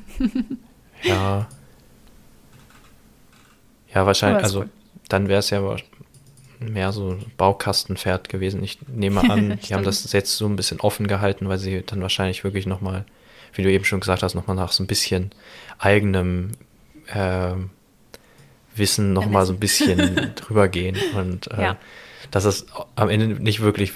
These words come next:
Speaker 2: au-, wie, aussieht wie so zusammengeschmissen,
Speaker 1: <laughs>
Speaker 2: wie so eine Patchwork-Decke.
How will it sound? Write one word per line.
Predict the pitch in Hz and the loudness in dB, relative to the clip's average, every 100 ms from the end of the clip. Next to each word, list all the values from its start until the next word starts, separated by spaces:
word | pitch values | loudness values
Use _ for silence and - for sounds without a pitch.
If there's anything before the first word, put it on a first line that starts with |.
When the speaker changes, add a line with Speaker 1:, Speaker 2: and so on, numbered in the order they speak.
| - | -4
Speaker 2:
au-, | 98 | -2
wie, | 101 | -2
aussieht | - 101 98 101 | 0 -2 -2 -2
wie | 95 | -2
so | 98 92 | 0 -2
zusammengeschmissen, | - 98 98 95 92 92 92 - 95 - 95 - 254 - - - | 0 2 2 4 2 2 0 -2 -2 -2 -4 0 0 0 -6 -8
Speaker 1:
<laughs> | - 226 233 - | -4 -2 -4 -6
Speaker 2:
wie | 98 | -4
so | |
eine | 90 | -4
Patchwork-Decke. | 90 98 - - 101 - 90 - 95 | -2 -2 -2 -4 -6 -4 -6 -2 -2